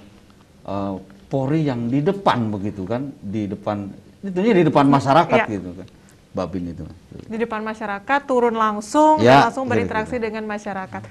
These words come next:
Speaker 2: Saya tertarik dengan, eh, tadi Bapak sempat menyebutkan terkait dengan situasi pandemi covid sembilan belas ini
Speaker 1: Ya.
Speaker 2: ya, Pak ya. Mungkin
Speaker 1: Hmm.
Speaker 2: bisa dijelaskan lebih spesifik terkait dengan, eh, si Pandu Bradat ini, terutama dalam situasi pandemi covid sembilan belas.
Speaker 1: Ya.
Speaker 2: Silakan,
Speaker 1: Hmm.
Speaker 2: Pak.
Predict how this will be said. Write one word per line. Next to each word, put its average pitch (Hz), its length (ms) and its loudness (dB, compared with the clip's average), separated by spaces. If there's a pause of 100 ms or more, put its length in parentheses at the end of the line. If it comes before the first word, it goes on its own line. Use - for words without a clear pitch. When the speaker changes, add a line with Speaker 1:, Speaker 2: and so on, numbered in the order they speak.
(260)
Speaker 2:
Saya 294 160 0
tertarik 277 440 2
dengan, 208 440 0
eh, - 160 -4
tadi 208 240 -2
Bapak 208 320 0
sempat 233 240 -6
menyebutkan 220 680 -4
terkait 214 400 -6
dengan 208 400 -4 (240)
situasi 240 440 -4
pandemi 214 400 -6
covid 220 440 -8
sembilan 220 400 -4
belas 196 200 -4
ini 190 200 -8
Speaker 1:
Ya. 185 160 0
Speaker 2:
ya, 202 80 -8
Pak - 80 -8
ya. 175 120 -10
Mungkin 240 280 -8
Speaker 1:
Hmm. - 40 -8
Speaker 2:
bisa 240 120 -2
dijelaskan 214 400 -4
lebih 226 240 -4
spesifik 214 640 -8 (320)
terkait 233 480 -2
dengan, 214 560 0 (280)
eh, 214 120 -2
si 233 120 -6
Pandu 220 320 -2
Bradat 196 440 -2
ini, 247 160 -4
terutama 254 720 -4 (120)
dalam 233 400 -4
situasi 262 480 -6
pandemi 240 360 -6
covid 240 360 -6
sembilan 190 360 -6
belas. 180 320 -12
Speaker 1:
Ya. - 80 -20
Speaker 2:
Silakan, 190 280 -8
Speaker 1:
Hmm. - 80 -20
Speaker 2:
Pak. - 60 -20